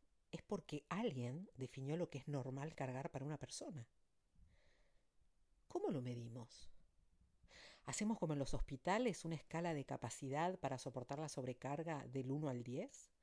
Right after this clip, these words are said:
Ah, señor, usted es poco tolerante a la sobrecarga. Inscribite en nuestro nuevo curso para poder sobrecargar más. ¿Por qué elegimos cargar de más? ¿Es acaso otra vez por lo que sentimos que debemos hacer?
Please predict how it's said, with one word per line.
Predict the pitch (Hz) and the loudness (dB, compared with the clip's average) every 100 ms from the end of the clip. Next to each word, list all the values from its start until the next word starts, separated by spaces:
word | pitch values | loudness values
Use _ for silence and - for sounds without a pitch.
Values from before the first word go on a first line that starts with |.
| _ - - - | _ -20 -18 -6
Ah, | 120 139 | -4 -2
señor, | 147 120 139 185 | -4 -4 -2 -2
usted | - 170 | 4 4
es | 135 | 4
poco | 156 143 | 2 2
tolerante | 135 120 135 240 | 2 2 2 0
a | 147 | 0
la | - | 0
sobrecarga. | 131 123 - 120 123 127 147 _ - - - _ _ _ _ _ _ _ - - - | 0 0 0 -4 -4 -6 -10 _ -20 -20 -20 _ _ _ _ _ _ _ -20 -6 0
Inscribite | 170 - 180 240 311 | 0 2 2 2 4
en | 277 | 4
nuestro | 185 - 151 | 2 0 0
nuevo | 196 226 - | 2 2 2
curso | 214 262 - | 2 2 0
para | 277 147 - | 2 2 2
poder | 123 151 240 | 2 4 2
sobrecargar | - 127 120 120 123 180 285 262 | 0 -2 -2 -4 0 0 0 -2
más. | 123 123 - - - - - _ _ _ _ - _ - - - - - | -6 -6 -10 -12 -12 -14 -20 _ _ _ _ -20 _ -18 -18 -20 -12 -2
¿Por | 359 | 2
qué | - | 6
elegimos | 226 - 156 151 | 6 6 0 0
cargar | - 143 131 | 0 0 2
de | 131 | 0
más? | 127 131 139 - - - | 0 -2 -6 -14 -20 -4
¿Es | 262 339 | -2 2
acaso | - 202 | 2 2
otra | 226 156 | 2 2
vez | 156 | 2
por | - 170 | 2 0
lo | 135 | 0
que | 147 | 0
sentimos | 135 151 160 - | -2 -2 -2 0
que | |
debemos | 127 123 147 - | 2 2 0 -4
hacer? | 123 - 220 | -6 -4 -6